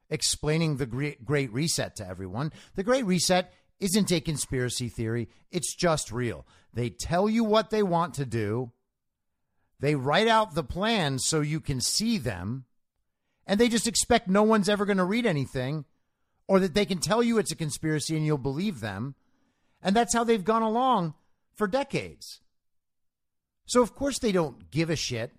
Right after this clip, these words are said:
that you might find out. They'll tell you. They think you can't stop it. And truthfully, they all believe that they are actually building a better world.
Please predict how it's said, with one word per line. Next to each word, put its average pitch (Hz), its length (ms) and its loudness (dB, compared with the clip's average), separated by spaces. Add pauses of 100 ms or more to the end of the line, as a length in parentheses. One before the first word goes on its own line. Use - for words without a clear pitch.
(240)
that 147 180 0
you 156 180 2
might 156 280 2
find 139 380 -2
out. 143 440 2 (560)
They'll 240 220 2
tell 285 400 2
you. 175 340 2 (380)
They 214 120 2
think 254 240 -2
you 202 100 2
can't 185 280 0
stop 247 420 0
it. - 140 -8 (800)
And 170 260 -2 (580)
truthfully, 147 460 0
they 135 200 2
all 151 180 6
believe 131 480 -2 (240)
that 135 160 -4
they 151 160 4
are 165 100 2
actually 131 640 -2
building 135 500 0
a 110 100 -4
better 123 360 -2
world. 120 600 -4